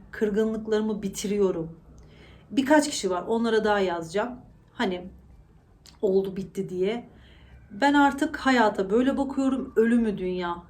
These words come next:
yarına çıkacağımız veya bu videoyu kapattıktan sonra, e, ne olacağımız belli değil.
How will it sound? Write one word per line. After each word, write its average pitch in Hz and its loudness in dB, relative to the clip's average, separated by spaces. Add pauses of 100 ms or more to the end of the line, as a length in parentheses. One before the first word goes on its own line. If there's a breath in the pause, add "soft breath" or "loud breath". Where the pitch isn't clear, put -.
(120)
yarına 233 4
çıkacağımız 208 -2
veya 285 4
bu 226 -2
videoyu 220 0
kapattıktan 196 -6
sonra, 165 -10 (640 loud breath)
e, 190 0
ne 214 2
olacağımız 226 2
belli 175 4
değil. 190 -2